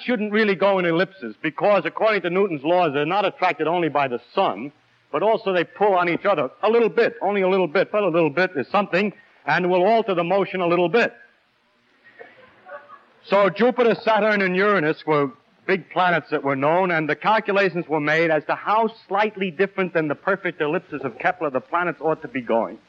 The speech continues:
Jupiter, Saturn, and Uranus, by the pull of one on each other. And when they were finished, the calculations, I mean, and the observations, it was noticed that Jupiter and Saturn went according to the calculations, but that Uranus was doing something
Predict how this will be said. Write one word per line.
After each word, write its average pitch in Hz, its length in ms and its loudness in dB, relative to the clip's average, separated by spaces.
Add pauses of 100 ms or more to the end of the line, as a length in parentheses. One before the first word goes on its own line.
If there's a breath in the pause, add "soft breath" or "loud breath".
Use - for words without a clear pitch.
(120)
Jupiter, 131 380 -6
Saturn, 117 240 -4
and 98 120 -8
Uranus, 95 340 -4 (500 loud breath)
by 139 160 2
the 151 80 0
pull 208 340 2
of 170 80 2
one 151 240 -2
on 160 160 0
each 151 160 -4
other. 135 260 2 (1040 loud breath)
And 131 180 -2
when 160 140 0
they 175 100 0
were 180 140 2
finished, 160 340 -2
the - 80 -6
calculations, 113 640 -4
I 110 140 0
mean, 143 240 -2
and 113 160 -2
the 117 60 0
observations, 120 680 -2
it 143 100 0
was 127 140 0
noticed 185 400 2 (320)
that 202 180 -2
Jupiter 226 380 0
and 180 160 -2
Saturn 170 360 0
went 175 200 -2
according 160 400 -2
to 135 100 -8
the 120 80 -2
calculations, 127 760 -2 (380 soft breath)
but 139 140 0
that 139 140 -4
Uranus 151 400 0
was 123 140 -8
doing 139 220 -2
something 123 320 -6